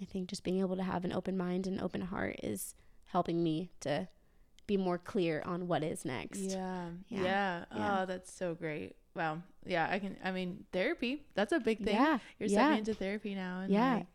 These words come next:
Speaker 1: And it's,
Speaker 2: exploring that.
Speaker 1: it's one of those things that you have to kinda get over the idea of it being selfish, 'cause it's not.
Speaker 2: Mm.
Speaker 1: And I even found myself telling my therapist, I was like, "You know, I've done this before. I didn't really know if I needed it again." Like,
Speaker 2: Yeah.
Speaker 1: I, like,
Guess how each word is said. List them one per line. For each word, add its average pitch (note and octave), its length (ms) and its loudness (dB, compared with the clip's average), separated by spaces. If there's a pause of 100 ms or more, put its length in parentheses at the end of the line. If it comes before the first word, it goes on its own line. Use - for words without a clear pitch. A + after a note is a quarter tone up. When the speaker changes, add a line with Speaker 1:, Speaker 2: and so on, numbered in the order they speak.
Speaker 1:
And G#3 120 8
it's, G#3+ 160 10
Speaker 2:
exploring F#3+ 240 0
that. G3+ 260 -4
Speaker 1:
it's G#3+ 320 2
one G3+ 160 8
of B3 40 6
those B3 140 10
things A3 300 6
that A3 100 4
you G3 80 6
have F3+ 180 6
to A3 80 -2
kinda G#3 200 6
get F#3 120 6
over F3+ 220 8
the F#3 120 6
idea E3 420 8
of F3 60 4
it - 120 2
being D3+ 180 2
selfish, F3 440 2
'cause G3 160 -4
it's F3+ 180 -2
not. E3+ 380 2 (120)
Speaker 2:
Mm. F3 220 -6 (100)
Speaker 1:
And F3+ 300 4
I D#3 80 4
even F3+ 220 2
found D#3+ 180 4
myself E3 380 4
telling E3+ 280 4
my F3+ 120 0
therapist, F#3+ 440 0
I G#3+ 60 -4
was G#3+ 140 -6
like, - 260 0
"You A3+ 80 4
know, B3 60 6
I've A#3+ 80 4
done C4 140 4
this - 100 0
before. A3+ 440 8
I G#3+ 80 12
didn't G3+ 140 2
really G#3 140 4
know G3 160 2
if F#3+ 60 -2
I F3 80 4
needed G3+ 280 6
it F#3 140 2
again." F#3 520 4
Like, C#3+ 280 -2
Speaker 2:
Yeah. D#3 440 -2
Speaker 1:
I, F#3 560 6
like, D#3 340 2